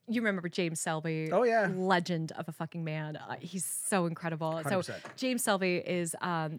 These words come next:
Speaker 1: now since retired, and he was just this legend in the wine industry. I mean, and I say, like, sure, New Mexico, but I was doing a staff training in Boulder, uh, or sorry, in Denver for a colleague 'cause he,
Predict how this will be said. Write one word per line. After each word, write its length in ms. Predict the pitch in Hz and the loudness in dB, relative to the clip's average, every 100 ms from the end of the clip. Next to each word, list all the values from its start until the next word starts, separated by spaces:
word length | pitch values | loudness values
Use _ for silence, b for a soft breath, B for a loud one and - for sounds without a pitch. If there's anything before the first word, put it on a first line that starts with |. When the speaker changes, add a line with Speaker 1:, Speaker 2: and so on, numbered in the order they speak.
| 208 | 0
Speaker 1:
now 220 | 202 185 | 2 2
since 180 | 185 175 | 0 -6
retired, 460 | 170 160 156 156 | -6 -4 -2 -4
and 120 | 156 160 | -6 -6
he 220 | 180 165 | -4 -2
was 140 | 160 | -4
just 160 | 165 - | -6 -6
this 260 | 160 - - 156 | -4 -6 -8 -12
legend 560 | 156 156 151 160 160 | -8 -6 -6 -8 -8
in 180 | - 190 | -8 -8
the 60 | 175 | -6
wine 200 | 147 190 | -8 -8
industry. 520 | 185 151 139 135 - | -8 -10 -10 -10 -6
I 60 | 180 | -4
mean, 180 | 185 160 B B 254 | -2 -4 B B 0
and 100 | 302 | 0
I 80 | |
say, 320 | 302 - 381 302 | 0 -4 -6 -4
like, 200 | 208 - | -6 -6
sure, 260 | - 339 | -4 -2
New 100 | 262 | 0
Mexico, 400 | 185 - - 165 | -4 -6 -6 -4
but 220 | 160 175 - B B 294 | 0 0 -2 B B -2
I 100 | 392 | 0
was 120 | 359 | 0
doing 180 | 240 175 | 0 -2
a 20 | |
staff 260 | - 190 - | -2 -4 -2
training 240 | 175 160 | -2 -2
in 100 | 156 - | -6 -2
Boulder, 600 | 180 190 170 156 151 - - | -2 0 0 0 -2 -6 -4
uh, 140 | 170 208 | 0 4
or 240 | 202 175 | 4 4
sorry, 200 | - 185 | 0 -2
in 80 | 160 | -2
Denver 560 | 160 233 220 160 156 151 | -2 -2 0 -2 -4 -6
for 200 | 170 156 | -6 -4
a 100 | - | -6
colleague 460 | - 180 170 156 147 | -6 -4 -2 -4 -6
'cause 140 | 165 | -10
he, 160 | 170 | -8